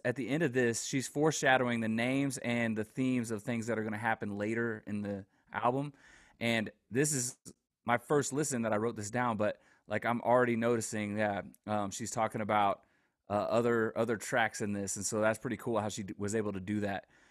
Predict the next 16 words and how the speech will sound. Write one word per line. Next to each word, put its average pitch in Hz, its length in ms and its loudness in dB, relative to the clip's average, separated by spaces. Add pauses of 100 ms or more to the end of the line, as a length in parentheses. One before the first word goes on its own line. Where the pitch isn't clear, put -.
(160)
It's 113 60 -14
a 113 60 -2
really 151 180 8
dope 127 260 6
way 123 140 4
to 110 80 4
start 110 300 4
out 104 160 6
a 95 320 2
album, 104 320 4
and 107 100 -2
it's 113 80 -2
a 104 60 -4
pretty 151 280 -2
long 120 340 4
intro. 104 500 -2